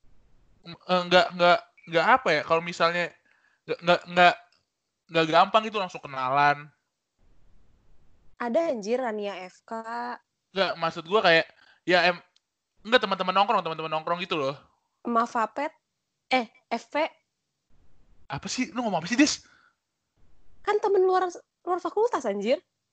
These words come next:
Speaker 1: Iya, maksud gua kayak, lu pengen punya teman baru nih. Dari, misalnya dari fak-, dari, dari fakultas lain. Itu kan susah. Gua bingung, gua penasaran tuh caranya gimana sih supaya gua bisa kayak nambah, eh, apa ya?
Speaker 2: Koneksi.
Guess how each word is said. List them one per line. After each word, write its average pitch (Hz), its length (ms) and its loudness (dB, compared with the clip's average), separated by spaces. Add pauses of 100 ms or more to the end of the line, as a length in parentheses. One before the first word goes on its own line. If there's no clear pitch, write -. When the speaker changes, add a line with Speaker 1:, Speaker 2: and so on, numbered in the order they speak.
(260)
Speaker 1:
Iya, 202 160 2
maksud 160 320 -2
gua 185 80 2
kayak, 151 400 2 (640)
lu 208 80 2
pengen 208 160 6
punya 175 160 -4
teman 165 160 -8
baru 156 240 2
nih. 196 560 -4 (1040)
Dari, 147 240 2
misalnya 180 320 -2
dari 170 80 2
fak-, - 140 -8 (260)
dari, 139 180 2 (300)
dari 147 160 -4
fakultas 139 320 -8
lain. 123 560 -4 (400)
Itu 160 160 -4
kan 208 80 -2
susah. 160 560 4
Gua 165 80 -2
bingung, 170 240 -12 (160)
gua 180 160 -6
penasaran 180 320 0
tuh 208 80 -10
caranya 190 240 0
gimana 180 240 2
sih 202 160 -6
supaya 170 160 -2
gua 156 160 -4
bisa 151 240 0
kayak 147 160 2
nambah, 147 400 0 (880)
eh, 143 1040 2 (100)
apa 170 240 4
ya? 143 200 6 (600)
Speaker 2:
Koneksi. 208 800 -4